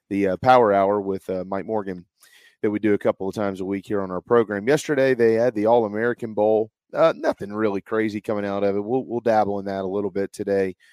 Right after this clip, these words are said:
Uh, it's going to be a big weekend in college hoops, as you well know. We discussed it, of course, yesterday with Mike, and we'll discuss it again with Mike and with John. Uh, and then the big news from Columbia was that Montario Hardesty will be moving on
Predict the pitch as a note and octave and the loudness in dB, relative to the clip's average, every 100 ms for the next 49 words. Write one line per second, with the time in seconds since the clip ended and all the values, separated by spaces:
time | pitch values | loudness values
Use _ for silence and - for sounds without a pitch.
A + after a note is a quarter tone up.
0 | _ _ - G2 A#2+ - E3+ D3 A2 B2+ | _ _ -4 0 0 0 0 0 0 2
1 | A2+ G2+ A#2 F#2+ A#2 - G#2 G2 F#2+ - | 2 2 -2 -2 -6 -4 -4 -4 -8 -16
2 | _ _ - G2+ B2 A2+ F#2+ - A2+ F#2+ | _ _ -12 -4 2 2 2 0 -2 -2
3 | G#2 F#2+ G2+ G#2 A2 G2+ G#2 F2+ G2 G2+ | -4 -4 -2 2 2 2 0 -2 -2 -4
4 | F#2+ - G#2+ - G#2 F#2 - G2+ G2+ - | -6 -2 -2 0 -4 -4 -6 -4 -4 -2
5 | G2 - F#2+ F#2+ F2 G#2+ C3+ A#2 - A#2+ | -6 -6 -6 -6 -6 0 0 0 -2 -6
6 | G#2 G2+ G2 F#2+ - G2+ F#2+ F#2 B2+ A#2 | -4 -8 -8 -8 -4 -4 -4 -8 -4 -4
7 | A2 G#2 A2 G#2+ G2 G#2 G#2 F#2+ F2 B2 | -4 -6 -2 -2 -2 -8 -8 -10 -6 0
8 | B2 A#2 A2 _ _ _ _ - G#2+ A2 | 2 0 -2 _ _ _ _ 0 2 2
9 | A#2 B2 A#2+ A#2 G2+ B2+ B2+ D3 B2 A2 | 2 2 0 -2 -2 -2 0 -2 -2 -2
10 | A2 B2+ - _ _ A2+ G#2 - G#2 G#2+ | -2 -2 -8 _ _ -4 -2 0 2 2
11 | A2+ D3+ C#3+ G2 G2+ G2 G#2 G2 A#2 G#2 | 2 0 0 0 0 0 -6 -4 0 0
12 | F#2+ A2 C3 G#2+ - G2 G2 A2+ A#2+ A2 | 0 2 2 0 -4 -8 -2 0 0 -2
13 | G2+ G#2 G2+ F#2+ G#2+ G#2+ G2+ | -6 -6 -6 -6 -4 -2 -2